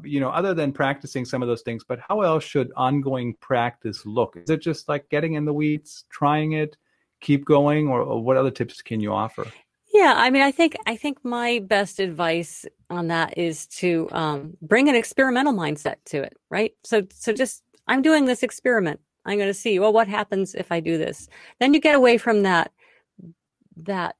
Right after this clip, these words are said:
Speaker 2: tyranny of the should. You should be doing this. You should be writing this much. You should be sounding like this. You should be doing that. Um, say, "Well, what happens if I try it this way? What happens if I try that?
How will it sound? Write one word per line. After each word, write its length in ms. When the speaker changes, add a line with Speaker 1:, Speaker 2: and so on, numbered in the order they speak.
Speaker 2:
tyranny 600
of 240
the 220
should. 540
You 100
should 260
be 100
doing 260
this. 440
You 60
should 240
be 100
writing 320
this 200
much. 360
You 140
should 280
be 140
sounding 480
like 220
this. 420
You 120
should 240
be 80
doing 300
that. 280
Um, 280
say, 200
"Well, 340
what 260
happens 340
if 100
I 60
try 240
it 140
this 220
way? 320
What 160
happens 400
if 120
I 80
try 260
that? 240